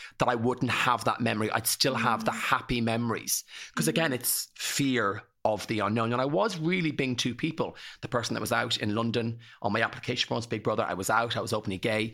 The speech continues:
Speaker 1: And when I w-, and also, people that worked at Ryanair also knew some family members, which is so odd. And I thought, "This so, the two worlds are so distant from each other."
Speaker 2: Yeah.
Speaker 1: No, they're not. Lots of people fly from Dublin Airport, from Rathangan, for God's sake. It wasn't a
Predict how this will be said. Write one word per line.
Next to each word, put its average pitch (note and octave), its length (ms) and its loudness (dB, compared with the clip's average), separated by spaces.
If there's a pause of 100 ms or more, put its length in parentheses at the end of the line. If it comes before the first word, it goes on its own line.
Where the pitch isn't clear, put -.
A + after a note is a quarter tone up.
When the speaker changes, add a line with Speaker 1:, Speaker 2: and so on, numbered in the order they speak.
(200)
Speaker 1:
And A2+ 80 -6
when A2 80 2
I A2 40 2
w-, A2+ 120 0
and C#3 140 2
also, F#3+ 240 -2 (240)
people A#3 220 0
that - 120 2
worked E3 220 0
at - 80 0
Ryanair C3 340 2
also C3+ 220 0
knew C3+ 180 0
some A#2 220 0
family E3+ 280 2
members, G2 440 -2 (220)
which D#3+ 140 2
is D#3 80 2
so E3 240 2
odd. D3+ 180 4
And C3+ 40 2
I E3+ 80 2
thought, E3+ 220 0 (240)
"This C#3+ 160 -2
so, - 160 2 (160)
the D3 340 -6
two G3 220 2
worlds D#3+ 360 2
are D3+ 60 4
so D#3+ 240 2
distant D#3 460 2
from C#3 180 2
each C3+ 140 0
other." C#3 240 2
Speaker 2:
Yeah. G3 220 -6 (180)
Speaker 1:
No, F#3+ 300 0
they're F#3 180 0
not. A3 420 0 (160)
Lots G3 240 0
of - 80 0
people A3 240 0
fly F3+ 380 2
from C#3+ 220 -4
Dublin D#3 260 0
Airport, D#3+ 340 2
from D#3 160 0
Rathangan, E3+ 400 0
for C3 120 0
God's C#3 360 0
sake. C3 260 0
It F3 40 0
wasn't E3+ 240 2
a D#3 40 -2